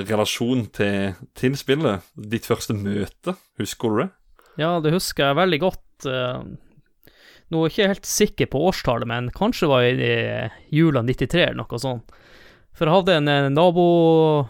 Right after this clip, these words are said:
Speaker 2: en nabo da, en, eh, en kompis som jeg var liten, som hadde fått det her i bursdagsgave. Og vi ble jo helt mindblown med tanke på det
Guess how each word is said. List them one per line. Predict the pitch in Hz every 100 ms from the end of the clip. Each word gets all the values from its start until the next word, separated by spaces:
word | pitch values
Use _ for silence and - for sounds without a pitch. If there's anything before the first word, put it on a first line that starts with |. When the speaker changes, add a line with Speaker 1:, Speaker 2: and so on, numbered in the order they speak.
| - - -
Speaker 2:
en | 147
nabo | 147 160 131 120
da, | 113 120 123
en, | 120
eh, | 120 120 123 131
en | 135 -
kompis | 156 131 120
som | 127
jeg | 123 120
var | 123
liten, | 139 - -
som | - 120 110
hadde | 139 135
fått | 175 147
det | 110
her | 131 120
i | 117 147
bursdagsgave. | 196 202 - 156 90 76 76 - - _ _ _ _ _ _ _ _ _ _ _ _ _ _ _
Og | 156 139
vi | 156
ble | 147 139
jo | 123 117
helt | 170 190 - -
mindblown | 139 160 117 113 110 104 120
med | 131 123
tanke | 143 - 127
på | 123
det | 113